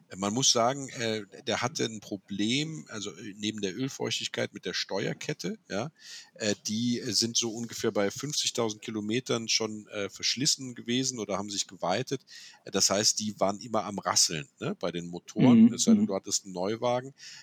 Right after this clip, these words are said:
Speaker 1: Ähm, allerdings haben sie nicht zum Reißen geneigt. Also, ähm,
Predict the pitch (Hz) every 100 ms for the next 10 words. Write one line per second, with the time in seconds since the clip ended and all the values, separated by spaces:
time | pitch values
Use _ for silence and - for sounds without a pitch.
0 | - 104 104 104 110 107 104 113 123 -
1 | 107 92 113 107 113 - - 107 98 95
2 | 110 - 85 73 71 64 - - 90 82
3 | 87 82 82 87